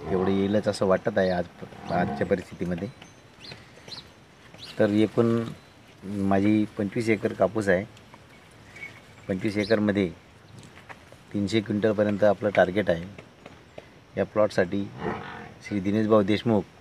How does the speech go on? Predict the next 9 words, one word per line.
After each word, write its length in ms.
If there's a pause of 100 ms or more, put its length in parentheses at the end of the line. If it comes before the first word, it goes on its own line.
(120)
व 80
श्री 220
अमृत 260
काका 220
देशमुख 320 (920)
यांचं 200
मार्गदर्शन 560
लाभलेलं 380
आहे. 120